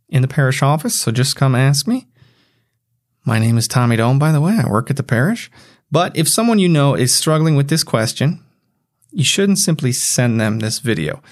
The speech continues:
I mean, you should send it, but that's only half the equation. You still gotta address the problem on the plane of the heart, too.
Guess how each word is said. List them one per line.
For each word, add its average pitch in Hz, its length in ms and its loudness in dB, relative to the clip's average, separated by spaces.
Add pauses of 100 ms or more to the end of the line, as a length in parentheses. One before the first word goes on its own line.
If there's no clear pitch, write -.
(200)
I 127 40 2
mean, 120 80 2
you 117 80 2
should 370 260 0
send 76 260 0
it, - 160 -10 (260)
but 123 100 -4
that's 147 160 2
only 123 160 2
half 123 340 0
the - 100 -6
equation. - 560 -6 (840)
You - 40 -12
still 143 260 0
gotta 120 180 2
address 120 360 0
the 120 100 -2
problem 107 480 -2
on 110 120 0
the 101 60 0
plane 104 360 -2
of 101 100 -4
the - 80 -6
heart, - 400 -4 (220)
too. - 360 -2